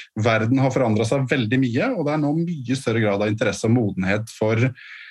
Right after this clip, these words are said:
bærekraftig forretningsdrift der ute. Så det er, eh, veldig spennende,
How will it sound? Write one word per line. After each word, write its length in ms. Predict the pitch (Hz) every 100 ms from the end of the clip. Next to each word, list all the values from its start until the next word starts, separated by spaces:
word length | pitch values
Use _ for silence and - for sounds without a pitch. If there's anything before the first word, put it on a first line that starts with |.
| - _ -
bærekraftig 540 | 214 117 110 - 113
forretningsdrift 580 | 113 104 92 - 101 - -
der 220 | 110 107
ute. 160 | 101 95
Så 400 | - - - 120
det 140 | 120
er, 240 | 123 117 120
eh, 300 | 127 127 127 127 127 131 117 _ -
veldig 240 | 143 143 117
spennende, 320 | 120 95